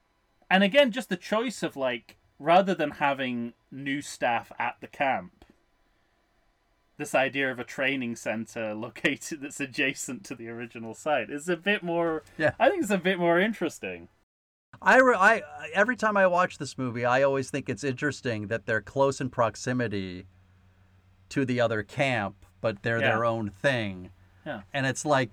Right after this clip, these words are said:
Speaker 2: Jason's kind of widening his net of,
Speaker 1: Yeah.
Speaker 2: you know.
Speaker 1: Well, and again, it's sort of like, I guess we talked about how there weren't any ground rules, but they're, they're, they're sort of positing a ground rule here, which is that if you, if you, uh,
Speaker 2: If you
Speaker 1: go
Speaker 2: get
Speaker 1: into
Speaker 2: near his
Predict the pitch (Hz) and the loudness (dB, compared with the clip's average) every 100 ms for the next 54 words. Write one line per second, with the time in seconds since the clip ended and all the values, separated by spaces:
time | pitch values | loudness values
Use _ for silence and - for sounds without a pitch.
0 | _ - 139 131 147 127 - 143 123 113 | _ -2 0 -2 -6 -10 -6 -4 -2 -4
1 | 101 117 120 113 113 104 107 95 107 117 | 0 0 2 0 -4 -4 -4 -4 0 0
2 | 110 - 113 101 101 95 - _ _ _ | 0 -4 -2 -2 -2 -8 -20 _ _ _
3 | _ 180 131 - _ _ _ - 135 117 | _ 4 4 2 _ _ _ -6 -2 0
4 | 101 101 - - - 233 285 220 233 208 | -2 -4 -8 -20 -2 8 10 10 6 6
5 | 247 294 180 147 - 196 185 185 165 - | 8 8 6 0 0 0 4 4 4 0
6 | - _ _ _ _ _ - 151 165 165 | -20 _ _ _ _ _ -4 0 0 0
7 | 151 147 - 139 135 135 139 135 127 131 | -2 -6 -4 -6 -4 -2 0 -2 -2 -4
8 | 123 120 113 127 147 151 110 107 117 - | -4 -8 -4 -2 0 -2 -6 -8 -10 -6
9 | 113 113 - 123 131 127 120 113 113 - | -4 -4 -6 -6 -6 -4 -4 -4 -8 -12
10 | _ _ _ - 127 - 131 120 - - | _ _ _ -8 -8 -6 -8 -10 -4 2
11 | 147 151 127 117 107 117 113 110 107 107 | 2 2 -4 -4 -6 -4 -2 -2 -6 -8
12 | 104 110 110 117 - 117 - 110 104 _ | -8 -8 -8 -10 -12 -14 -10 -12 -12 _
13 | - 113 113 110 104 101 _ _ 123 113 | -18 -12 -8 -8 -8 -14 _ _ -12 -10
14 | 117 110 104 101 95 98 143 156 135 139 | -8 -8 -6 -6 -4 -2 0 0 0 0
15 | 156 123 104 101 - | 0 0 -2 -4 -10